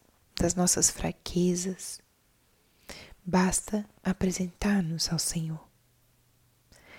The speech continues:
Deixar es-, que Ele fale ao nosso coração. "Estás livre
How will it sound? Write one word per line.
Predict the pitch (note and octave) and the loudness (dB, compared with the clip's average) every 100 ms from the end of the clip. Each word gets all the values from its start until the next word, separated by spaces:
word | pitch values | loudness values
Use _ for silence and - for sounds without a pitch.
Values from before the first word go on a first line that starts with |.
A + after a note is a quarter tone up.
| - - _ _ | -20 -20 _ _
Deixar | F#3+ F#3 - G3 G3 | 4 4 4 2 0
es-, | G3+ - _ _ - | 0 -6 _ _ -16
que | - - | 0 4
Ele | F#3 G3 | 4 4
fale | G3 - - A3+ G3+ | -2 -6 -2 0 0
ao | F#3+ | 0
nosso | F#3+ F#3 - - | -2 -2 -2 -2
coração. | - F3+ F3+ - - F3+ - _ _ _ _ _ _ _ _ _ _ _ _ _ _ _ _ _ _ _ _ _ _ _ _ _ _ _ _ _ _ _ _ _ - - | -2 0 0 -2 -4 -6 -10 _ _ _ _ _ _ _ _ _ _ _ _ _ _ _ _ _ _ _ _ _ _ _ _ _ _ _ _ _ _ _ _ _ -20 -2
"Estás | G3+ - - G3 F#3+ | 2 2 2 2 2
livre | F#3 F3+ G3 F#3 F3 F#3 | 0 2 4 2 0 -2